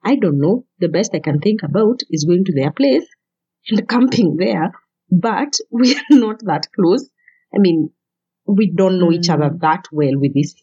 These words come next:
Speaker 1: family. I don't even know if I'm welcome to
Speaker 2: Mm.
Speaker 1: go there in the first place." Like, I really went
Speaker 2: Mm.
Speaker 1: all blank and confused and blah, blah, blah. Fast forward, well,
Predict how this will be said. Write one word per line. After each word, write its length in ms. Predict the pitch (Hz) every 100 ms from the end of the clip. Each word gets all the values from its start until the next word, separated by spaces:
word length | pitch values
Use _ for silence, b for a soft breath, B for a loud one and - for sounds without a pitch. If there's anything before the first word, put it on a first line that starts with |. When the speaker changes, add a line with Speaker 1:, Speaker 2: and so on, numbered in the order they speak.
| _ -
Speaker 1:
family. 360 | 185 156 147 -
I 60 |
don't 200 | 180 180 185
even 160 | 156
know 100 | 165
if 120 | 151 156
I'm 240 | 160 147
welcome 500 | 139 185 190 180 170
to 80 | 170
Speaker 2:
Mm. 100 | 165
Speaker 1:
go 120 | 160
there 180 | 156 147
in 100 | 139
the 100 | 143
first 220 | 147 156 _
place." 320 | 156 135 143
Like, 200 | 139 107 - b b b -
I 80 | 190
really 280 | 185 247 160
went 340 | 160 160 156 - - -
Speaker 2:
Mm. 720 | 190 185 175 170 165 165 170 -
Speaker 1:
all 200 | - 185 180
blank 400 | 156 147 147 156
and 220 | - 143
confused 580 | - 127 - 147 143 143 - -
and 140 | 147
blah, 140 | 143 143
blah, 160 | 135
blah. 180 | - - - _ _ _ _ _ _ -
Fast 300 | 247 262 -
forward, 340 | 180 147 156 - - - _ _ -
well, 240 | 175 151